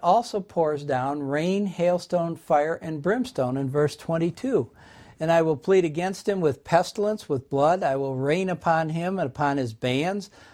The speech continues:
upon the many peoples that are with him, an overflowing rain, great hailstones, fire, and brimstone." The gre-, end result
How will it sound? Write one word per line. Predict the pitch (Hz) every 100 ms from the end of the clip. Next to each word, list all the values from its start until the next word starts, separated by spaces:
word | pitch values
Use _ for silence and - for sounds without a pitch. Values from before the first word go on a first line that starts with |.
| -
upon | 127 - 151 147
the | 135
many | 131 165 220 185
peoples | 170 156 131 139 127
that | 131
are | 127
with | 127 175 175
him, | 180 180 - - -
an | 143 -
overflowing | 175 202 190 165 - 156 156 143 127
rain, | 127 147 190 214 220 - _ _
great | - 180 233 175
hailstones, | 170 156 147 - 143 143 -
fire, | - 165 175 180 - _ -
and | 151 165 160 147 - - _ - _
brimstone." | 139 156 175 165 156 - 135 127 117 107 113 - _ - _ _ _ _ _ _ _ _ _ _ _ _ _ _
The | 170 175
gre-, | 147 175 214 -
end | 175 196 214
result | 208 196 190 156 117